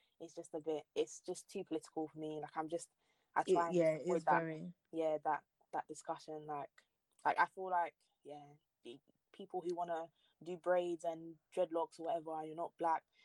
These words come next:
Speaker 1: you just gotta do your homework, man. For real, for real, do your
Speaker 2: Mm-hmm.
Speaker 1: homework. But in terms of, you know, they love black people. No, they love black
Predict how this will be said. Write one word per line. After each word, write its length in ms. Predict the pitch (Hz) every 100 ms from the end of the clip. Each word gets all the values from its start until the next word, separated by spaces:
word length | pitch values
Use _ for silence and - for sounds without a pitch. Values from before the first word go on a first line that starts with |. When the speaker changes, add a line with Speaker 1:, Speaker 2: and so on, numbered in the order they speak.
| _ _ _
Speaker 1:
you 60 |
just 100 | 165
gotta 140 | 175 147
do 100 | 160
your 120 | 156
homework, 440 | 156 175 170 156
man. 240 | 160 160 160 _
For 100 | 165
real, 120 | 165
for 160 | - 190
real, 200 | 165 190 175
do 60 |
your 100 | 165
Speaker 2:
Mm-hmm. 0 |
Speaker 1:
homework. 420 | 160 170 165 160 - _ _ _ _
But 200 | 160 151 165
in 80 | 165
terms 320 | 196 196 180
of, 180 | 170 165 - _ _ _ _ _ -
you 120 | 165
know, 240 | 156 151 151 _ _ _ _ _ _
they 100 | 180
love 240 | 185 214
black 160 | 190 185 -
people. 380 | 160 - 151 156 _ -
No, 120 | 156 151
they 100 | 170
love 220 | 185 208
black 160 | 196 180